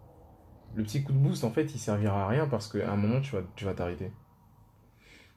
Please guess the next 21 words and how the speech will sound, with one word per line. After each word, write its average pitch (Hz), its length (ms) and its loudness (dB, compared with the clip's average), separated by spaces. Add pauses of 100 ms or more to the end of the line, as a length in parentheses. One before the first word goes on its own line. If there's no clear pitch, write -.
(480)
Et 120 320 6
c'est 139 240 2
là 160 120 8
qu'intervient, 139 460 2
en 135 40 2
fait, 135 120 0
le - 100 -4
constat 104 380 -2
que, 90 500 -4
que 92 80 -8
j'ai 95 140 -6
fait 127 140 -2
en 120 140 2
revenant 107 560 2 (460)
à, 85 640 -4 (540)
à 92 160 -4
ce 98 140 -10
projet 107 580 4
qu'est 87 460 0
Business 98 360 -6
Format. 113 360 2